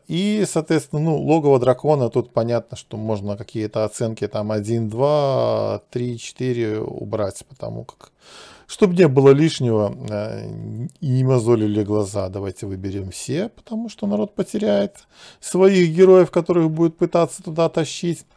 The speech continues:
Так, а, проверим, чтобы у нас было выбрано все, и, а, откроем эту базу для, собственно, для всех. То есть каждый теперь себе может сам,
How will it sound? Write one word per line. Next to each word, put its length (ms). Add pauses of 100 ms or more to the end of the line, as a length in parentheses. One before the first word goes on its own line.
(800)
Так, 340
а, 240
проверим, 480
чтобы 240
у 40
нас 220
было 300
выбрано 460
все, 420 (100)
и, 480
а, 360
откроем 520
эту 220
базу 540
для, 420
собственно, 1160
для 280
всех. 380 (560)
То 80
есть 100
каждый 320
теперь 320
себе 320
может 360
сам, 380